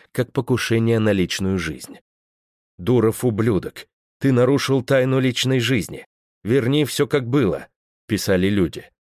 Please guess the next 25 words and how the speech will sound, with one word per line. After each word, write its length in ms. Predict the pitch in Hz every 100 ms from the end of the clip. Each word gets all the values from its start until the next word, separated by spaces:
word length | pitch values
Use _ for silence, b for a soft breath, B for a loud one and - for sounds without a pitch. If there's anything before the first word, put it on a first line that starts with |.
| _ _
Появился 640 | 104 92 80 85 92 110
даже 260 | 98 104 127
мем. 300 | 143 78 67 _ _ _ -
Проснулся 600 | 110 101 107 104 - 82
утром, 480 | 107 135 135 127 - -
гляжу, 560 | 87 92 80 117 135 b b
а 140 | 92
Дуров 320 | 104 143 143 -
всю 240 | - 147
мебель 320 | 123 87 78
в 80 | -
комнате 400 | - 90 82 -
переставил. 640 | 87 80 - - 67 65 - _ _ _ _ _ _
Читая 480 | - 101 - 92 92
все 240 | - 92
это, 460 | 78 95 - 120 - _ _ -
Дуров 440 | 85 104 139 120
ощущал 560 | 117 - 101 - 127 110
жар 300 | 90 113 107
пылающих 680 | - 85 98 107 - 92 -
костров 520 | 90 - - 92 -
амбиций. 640 | 117 120 107 - - - _ _ _ -
Он — 440 | 101 113 117 98 _
доктор 580 | - 92 101 92 - 104
зло, 480 | 95 95 113 78 -